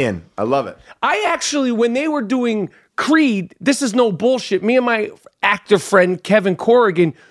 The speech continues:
Speaker 2: we were trying to, I think we were both working, we were trying to go to Philadelphia to offer our work as extras.
Speaker 1: Wouldn't it be amazing? Like,
Speaker 2: I
Speaker 1: I
Speaker 2: would die.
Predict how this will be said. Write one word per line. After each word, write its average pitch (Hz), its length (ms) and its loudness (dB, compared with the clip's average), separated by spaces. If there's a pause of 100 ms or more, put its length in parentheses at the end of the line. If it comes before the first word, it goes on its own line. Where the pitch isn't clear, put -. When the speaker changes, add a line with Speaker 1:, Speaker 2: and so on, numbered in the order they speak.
(520)
Speaker 2:
we 240 240 4
were 349 140 2
trying 233 520 0
to, 208 300 0
I 202 120 0
think - 300 -4 (320)
we 185 220 2
were 208 120 4
both 202 360 0
working, 185 460 0
we 226 200 4
were 320 140 2
trying 240 380 0
to 190 40 -2
go 208 180 4
to 196 80 0
Philadelphia 180 720 0
to - 340 -4
offer 190 300 2
our 175 220 2
work 170 340 0
as 135 320 -2
extras. 135 640 -6 (420)
Speaker 1:
Wouldn't 254 320 0
it 240 80 -4
be 254 120 0
amazing? 196 520 0
Like, 160 120 -6
Speaker 2:
I 247 120 4
Speaker 1:
I - 20 2
Speaker 2:
would 277 180 0
die. 214 520 -2